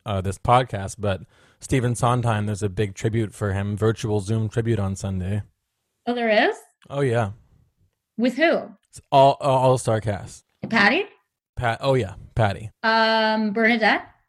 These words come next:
Speaker 1: Bernadette, I think so.
Speaker 2: Mandy?
Speaker 1: I don't know about Mandy. I hope so. I mean, who knows? It, that's the thing. It's like, now that we're all at home, you can get all these people in, in the same event. We can't talk too much about Sondheim in this podcast.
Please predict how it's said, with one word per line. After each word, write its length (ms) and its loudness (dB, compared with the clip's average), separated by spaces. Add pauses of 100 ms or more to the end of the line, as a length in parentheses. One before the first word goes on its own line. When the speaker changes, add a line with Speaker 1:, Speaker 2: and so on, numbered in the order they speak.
Speaker 1:
Bernadette, 560 4
I 80 -2
think 180 0
so. 380 2 (500)
Speaker 2:
Mandy? 380 2 (760)
Speaker 1:
I 160 -8
don't 120 -6
know 80 -2
about 200 0
Mandy. 460 0
I 60 0
hope 240 2
so. 320 -14 (180)
I 80 -4
mean, 140 2
who 100 4
knows? 240 8
It, 160 0 (180)
that's 200 4
the 80 2
thing. 240 4
It's 160 2
like, 100 2
now 300 4
that 160 6
we're 160 6
all 400 6
at 180 4
home, 460 4
you 80 -2
can 220 -4
get 200 2
all 140 0
these 160 -2
people 400 0
in, 200 -4 (840)
in 100 4
the 80 4
same 300 2
event. 400 0 (640)
We 100 2
can't 220 2
talk 200 4
too 160 -2
much 180 2
about 260 -2
Sondheim 640 -2
in 180 -8
this 180 -8
podcast. 580 -10